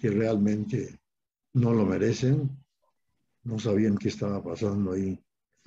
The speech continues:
Eran ministros, pero bueno, no, no, no son los que han dado la orden. Pero ya son muchos años de destierro.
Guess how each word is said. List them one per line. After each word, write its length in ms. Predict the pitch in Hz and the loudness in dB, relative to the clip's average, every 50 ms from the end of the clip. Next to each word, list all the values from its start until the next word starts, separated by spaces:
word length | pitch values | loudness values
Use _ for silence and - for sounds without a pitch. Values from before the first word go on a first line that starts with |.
| - _ _ _ _ _ _ - | -20 _ _ _ _ _ _ -2
Eran 320 | 110 104 113 104 104 104 | 0 2 4 4 6 6
ministros, 600 | 107 113 127 143 151 135 135 139 143 151 143 131 - | 6 8 8 8 8 6 6 6 4 4 4 2 2
pero 200 | - 104 95 95 | 2 2 2 4
bueno, 360 | 92 110 143 196 190 147 120 104 104 | 2 2 2 2 2 2 0 -2 -2
no, 220 | 107 110 107 104 | -2 0 0 2
no, 260 | 98 98 101 101 98 95 | 2 4 4 2 2 2
no 180 | 98 98 101 | 2 0 0
son 220 | - 117 104 101 101 | 0 0 0 2 2
los 160 | 95 - - | 0 -2 -4
que 120 | - 101 | -8 -6
han 120 | 101 104 104 | -4 -2 -2
dado 160 | 104 101 104 | 0 0 -2
la 140 | 101 104 107 | -2 -2 -2
orden. 460 | 120 120 117 127 143 - - - - _ _ _ _ _ _ _ _ _ _ _ _ _ _ | -2 -2 0 0 0 -2 -2 -6 -10 _ _ _ _ _ _ _ _ _ _ _ _ _ _
Pero 140 | - 127 131 | 0 2 2
ya 100 | 151 151 | 2 2
son 200 | 135 147 131 131 | 2 4 4 6
muchos 340 | 147 160 - 135 131 107 117 | 6 4 4 2 2 2 2
años 280 | 123 113 117 107 101 | 2 2 2 0 0
de 100 | 104 101 | 0 0
destierro. 520 | 95 95 - - - - 107 - - - | -2 -4 -8 -10 -6 -6 -6 -6 -6 -12